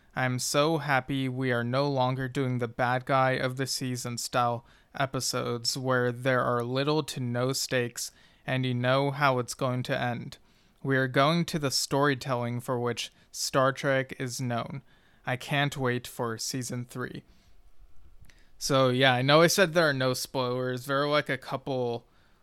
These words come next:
little things there, but they felt kind of broad, so I didn't think they were really spoilery. But yeah, Liana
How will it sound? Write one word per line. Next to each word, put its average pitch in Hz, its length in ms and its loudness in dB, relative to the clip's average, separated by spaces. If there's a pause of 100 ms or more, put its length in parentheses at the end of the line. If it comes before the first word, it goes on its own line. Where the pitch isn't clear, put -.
(200)
little 135 300 2
things 131 300 -2
there, 135 160 4
but 147 180 -2
they 156 120 2
felt 175 220 0
kind 202 160 2
of 131 140 0
broad, 123 340 2
so 135 200 0
I 123 80 2
didn't 139 320 0
think 139 160 -4
they 139 100 2
were 120 400 0 (380)
really 131 340 0
spoilery. 117 760 0
But 120 220 -2
yeah, 151 220 4
Liana 135 960 0